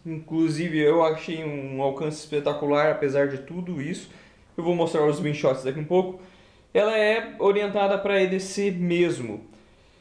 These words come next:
Eu queria que há cinco anos atrás, quando eu comecei na E D C, tivesse um produto desse jeito. Uma lanterna três A, com duas pilhas três A. É, tão compacta e tão potente quanto essa. Ah, é uma lanterna de três modos,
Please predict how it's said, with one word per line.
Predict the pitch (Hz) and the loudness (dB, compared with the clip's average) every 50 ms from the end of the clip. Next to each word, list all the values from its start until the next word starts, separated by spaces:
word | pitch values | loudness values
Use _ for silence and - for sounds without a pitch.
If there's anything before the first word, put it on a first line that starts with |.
| _ _ _ _ _ _ - | _ _ _ _ _ _ -2
Eu | - 190 233 262 254 | 2 4 4 2 2
queria | - 254 254 - 214 214 226 220 214 | -2 -6 -6 -4 -2 0 2 2 2
que | 220 - - 208 202 | 0 -2 -2 0 2
há | 190 180 175 | 2 2 0
cinco | 180 - - - 269 277 262 - 226 | -2 -6 -8 -6 -6 -4 -2 2 2
anos | 208 208 202 202 185 185 | 2 2 0 0 0 0
atrás, | 180 180 185 180 180 180 | 0 0 2 0 0 0
quando | - 202 185 | 0 -2 -2
eu | 185 | -2
comecei | 185 196 180 165 165 160 - 190 180 185 | 0 0 0 0 -2 -2 0 0 0 2
na | 180 170 165 160 | 2 2 2 2
E | 160 165 160 | 2 2 2
D | 143 139 | 2 0
C, | 135 - - 165 170 175 185 180 - - | -2 -2 0 0 2 2 2 -2 -4 -10
tivesse | - - 175 156 160 160 156 156 180 170 | -12 -6 0 2 2 2 2 0 -2 -4
um | 160 | -4
produto | 151 156 147 139 131 139 143 139 143 | -4 -4 -4 -2 -2 -4 -6 -6 -6
desse | 127 127 139 143 - - 165 | -4 -2 -2 -2 -2 -4 -6
jeito. | 147 - 123 120 123 123 123 - 143 143 143 - - - - _ _ _ - | -2 0 0 0 0 0 -4 -6 -6 -8 -8 -10 -18 -20 -20 _ _ _ -6
Uma | 135 135 139 139 | -2 0 0 2
lanterna | 143 147 147 147 156 143 139 139 139 139 139 139 139 | 2 0 0 0 0 0 0 0 2 2 2 2 0
três | 139 - - 208 202 202 202 160 139 135 | 0 0 0 2 2 2 0 -4 -4 -2
A, | 139 147 160 185 | 0 0 0 -2
com | - - - 160 | -4 -8 -8 -6
duas | 156 170 185 - - | 0 2 2 2 0
pilhas | - - 175 165 156 147 147 143 | -2 -8 -6 -2 0 0 0 -2
três | - - 170 175 175 143 - | -2 -2 0 0 0 2 2
A. | 127 131 143 165 180 - - - - _ _ _ _ _ _ _ _ _ _ _ _ _ _ _ _ _ _ _ - | 2 2 0 -2 -4 -8 -16 -20 -20 _ _ _ _ _ _ _ _ _ _ _ _ _ _ _ _ _ _ _ -8
É, | - 123 131 139 139 139 | -2 0 2 2 2 2
tão | 139 - 190 196 | 0 -2 -2 -2
compacta | 196 190 143 156 147 147 - - | -2 -2 0 0 -2 -2 -2 -6
e | 160 151 | -8 -6
tão | - 165 156 | -4 -4 -4
potente | - 156 156 156 139 135 135 - | -2 -4 -4 -2 -4 -6 -6 -6
quanto | - 156 143 143 135 123 - | -6 -8 -6 -6 -4 -6 -6
essa. | - - - - 120 - - - - - - - - - - - _ _ _ - | -6 -8 -10 -14 -16 -16 -18 -20 -20 -20 -20 -20 -20 -20 -20 -20 _ _ _ 0
Ah, | 156 160 165 175 - - | 2 4 4 4 4 2
é | 190 | 2
uma | 208 220 220 | 2 2 2
lanterna | 220 214 208 - 214 202 185 185 185 | 2 2 0 0 0 0 2 2 0
de | 180 180 185 | 0 0 -2
três | 185 226 240 254 262 - 202 | 0 0 0 0 0 0 0
modos, | 196 185 185 185 190 190 233 226 - - - - - - | 2 4 4 4 4 0 -6 -10 -12 -14 -16 -18 -18 -20